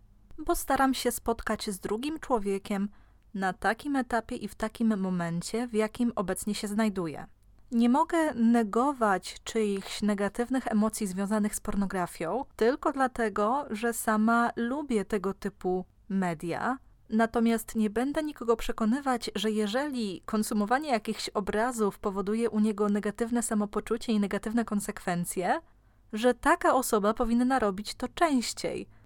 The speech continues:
Bo skoro na jej dobre samopoczucie nie działa oglądanie pornografii,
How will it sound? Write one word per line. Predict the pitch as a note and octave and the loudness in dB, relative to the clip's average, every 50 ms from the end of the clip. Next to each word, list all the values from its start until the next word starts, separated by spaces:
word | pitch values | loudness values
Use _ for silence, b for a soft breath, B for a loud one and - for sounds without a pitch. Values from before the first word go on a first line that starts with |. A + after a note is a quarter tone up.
| b - | b -10
Bo | G#3 F#3+ G#3+ | -6 -4 -4
skoro | G3 - - - D4 D#4 D#4 D4 C4+ | -4 -4 0 2 2 4 4 4 4
na | A#3 A3 A3+ A3 | 6 6 4 4
jej | G#3+ G#3+ G#3 G#3 G#3 G3 - _ - | 4 4 2 2 0 -2 -8 _ -14
dobre | - F3+ E3 G#3+ A3+ A#3 C4 B3+ | -12 -2 2 2 2 4 4 2
samopoczucie | - - A#3 G#3+ A3 G#3+ - G#3+ - - G#3 G3+ - G#3 G3 - | 2 2 2 2 2 0 -2 -6 -4 -4 -6 -4 -2 -4 -4 -2
nie | F#3+ G3 G3 G3+ G3 | 0 2 2 2 0
działa | E3+ - G#3 G#3+ B3+ D4 C#4 A#3+ G3 E3+ D#3 D3+ D3+ E3 - - - - | 0 0 0 0 0 0 0 0 0 0 0 -2 -6 -10 -14 -20 -12 -4
oglądanie | - G3 F#3 G3+ G3 F#3+ F#3 F#3+ F#3 F#3 F#3 | -4 0 2 2 2 2 2 2 0 0 -2
pornografii, | F#3 - G3 F#3+ - F#3+ E3+ - F3 E3 E3 - - A3+ C#4 F4+ | -4 -4 0 2 2 2 2 0 -2 -2 -2 -4 -10 -10 -10 -10